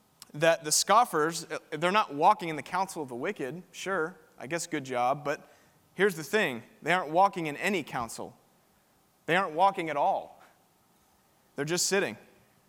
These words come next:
This blessed man is not walking in the counsel of the wicked, but he's also not just sitting there with scoffers.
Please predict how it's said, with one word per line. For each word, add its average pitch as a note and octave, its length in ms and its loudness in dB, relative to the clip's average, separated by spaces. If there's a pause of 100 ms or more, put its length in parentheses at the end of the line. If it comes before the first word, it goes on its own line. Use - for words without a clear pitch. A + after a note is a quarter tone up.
(1080)
This D#3 140 -4
blessed G3 360 2
man F#3+ 440 0
is D#3+ 180 -6
not F3+ 260 2
walking E3 520 2
in D3 60 -6
the C#3+ 60 -6
counsel E3+ 420 -2
of C#3 80 -6
the C#3 60 -10
wicked, D#3 400 -4
but D3 80 -6
he's C#3+ 140 -4
also F#3+ 440 2
not E3 240 0
just D#3 300 -4
sitting G3+ 300 2
there A#2+ 400 -2
with C#3 200 -4
scoffers. D#3 840 -2